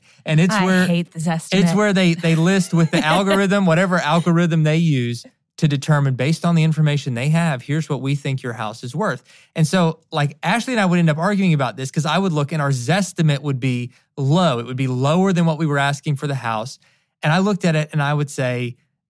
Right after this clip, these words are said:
Speaker 1: "This, this isn't right. Like, this, this number isn't right. It doesn't factor in a lot of things we've done to the house." And Ashley would say, "Well, it doesn't really matter. Nobody really looks at that." And I would say,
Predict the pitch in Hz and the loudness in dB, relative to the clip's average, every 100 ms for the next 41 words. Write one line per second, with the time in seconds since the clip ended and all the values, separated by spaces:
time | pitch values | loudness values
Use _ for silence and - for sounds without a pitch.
0 | _ 147 143 202 185 - _ _ _ 131 | _ -2 0 2 -2 -10 _ _ _ -2
1 | 190 190 185 151 120 147 175 120 123 120 | 0 2 2 0 0 0 0 -2 -6 -2
2 | 165 170 - 156 156 156 156 175 160 156 | 0 0 -2 -2 2 4 6 4 2 0
3 | 139 131 135 143 135 143 143 151 - 139 | -2 -2 -2 -2 -2 -2 -2 -2 -2 -4
4 | 139 135 135 127 127 127 135 127 117 123 | -2 -4 -2 -2 -2 -2 -4 -4 -6 -6
5 | 120 110 123 135 147 156 - _ _ _ | -6 -8 -6 -4 -4 -8 -18 _ _ _
6 | 147 151 202 185 185 151 - 139 135 151 | -2 0 0 0 0 0 -2 -2 -2 -2
7 | 180 170 202 196 156 147 165 151 143 147 | 0 0 0 0 0 2 2 2 2 0
8 | 139 131 131 156 208 - 131 107 110 135 | -2 -2 -2 -2 -4 -4 -4 -6 -6 -2
9 | 156 160 143 147 131 123 | 0 0 -2 -2 -2 -6